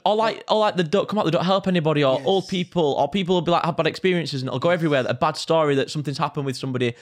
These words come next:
Speaker 2: Yeah.
Speaker 1: at this age. So I think, I think that's also plays on, like, my mind and people my age's mind. It's like, we, we're good people.
Speaker 2: You are.
Speaker 1: We are. We're, we're
Speaker 2: And
Speaker 1: not all idiots.
Speaker 2: I,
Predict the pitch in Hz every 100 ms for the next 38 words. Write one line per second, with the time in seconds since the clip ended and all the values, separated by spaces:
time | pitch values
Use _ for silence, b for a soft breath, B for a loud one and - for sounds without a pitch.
0 | B 139 135 131 147 123 - 151 190 -
1 | B B B B _ - 175 208 220 202
2 | 190 185 - 147 135 117 - _ 135 135
3 | 127 120 _ _ _ - 131 156 151 143
4 | 135 127 160 143 139 - 143 143 139 120
5 | 101 113 123 156 143 - b b b _
6 | _ - - 110 190 370 - 127 - 107
7 | 160 160 160 160 - - 175 247 240 -
8 | 202 226 240 240 156 135 - 123 156 -
9 | - 180